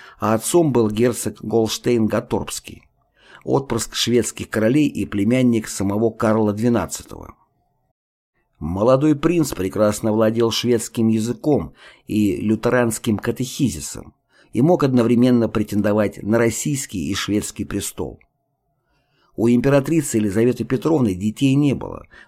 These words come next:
поэтому она вызвала из Киля своего племянника, который в четырнадцать лет стал наследником российского престола, при этом не будучи православным и совершенно не зная русского языка.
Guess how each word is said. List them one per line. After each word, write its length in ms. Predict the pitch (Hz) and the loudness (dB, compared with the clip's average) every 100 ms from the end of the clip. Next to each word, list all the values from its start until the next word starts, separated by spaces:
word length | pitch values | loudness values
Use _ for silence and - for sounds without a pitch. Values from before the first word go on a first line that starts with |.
| - | -2
поэтому 420 | 101 107 113 113 | 0 2 4 4
она 180 | 117 117 | 4 2
вызвала 360 | 127 113 117 | 2 2 0
из 280 | 113 120 - | 0 -2 -6
Киля 260 | - 147 117 | -4 -2 -2
своего 360 | - 101 117 | 0 2 2
племянника, 720 | 113 131 135 98 65 55 - - _ - - - | 2 0 0 0 -4 -10 -18 -20 _ -20 -20 -4
который 380 | 107 110 120 110 | -2 0 0 0
в 80 | |
четырнадцать 640 | - 127 123 113 107 107 127 | -2 -2 0 -2 -2 -4 -2
лет 180 | 151 143 | -2 -2
стал 240 | - 92 | -4 -4
наследником 720 | 101 98 117 123 117 - 92 | -2 -2 0 0 0 -2 -6
российского 600 | 90 92 - 104 - 104 | -6 -6 -6 -8 -6 -6
престола, 680 | 107 120 - - 82 57 - _ _ _ - - | -4 -4 -4 -6 -8 -10 -16 _ _ _ -20 -8
при 140 | 104 120 | 2 4
этом 280 | 120 117 123 | 4 4 4
не 100 | 139 | 4
будучи 440 | 131 98 - 95 | 2 -2 -6 -6
православным 800 | 104 110 113 - 156 135 78 - | 0 2 2 0 0 0 -2 -8
и 160 | - | -8
совершенно 600 | 95 113 107 - 151 147 | -2 0 0 0 0 2
не 160 | 107 85 | 2 0
зная 340 | 71 107 101 | -2 0 0
русского 380 | 104 123 - 90 | 0 -4 -6 -6
языка. 520 | 95 73 85 - - | -6 -6 -8 -12 -16